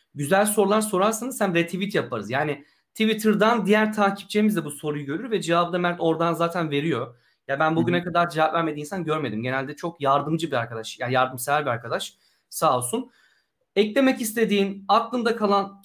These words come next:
Speaker 1: "Ya Burak şunu unuttum." son şeylerin varsa alalım abi, yavaştan kapatalım. <clears throat>
Speaker 2: YouTube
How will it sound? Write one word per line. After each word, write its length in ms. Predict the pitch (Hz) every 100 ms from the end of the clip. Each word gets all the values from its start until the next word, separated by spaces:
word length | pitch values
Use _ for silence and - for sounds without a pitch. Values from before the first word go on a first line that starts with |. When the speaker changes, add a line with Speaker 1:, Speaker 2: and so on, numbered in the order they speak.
| -
Speaker 1:
"Ya 160 | 202 214
Burak 240 | 220 240
şunu 220 | 240 233 226
unuttum." 540 | 214 214 190 185 -
son 260 | - 226 226
şeylerin 420 | 214 220 208 214
varsa 300 | 226 196 -
alalım 320 | 202 208 165
abi, 200 | 147 156
yavaştan 360 | 196 139 - 165
kapatalım. 560 | 156 135 123 110 107 _ -
<clears throat> 480 | 175 156 123 - -
Speaker 2:
YouTube 420 | 143 226 220 240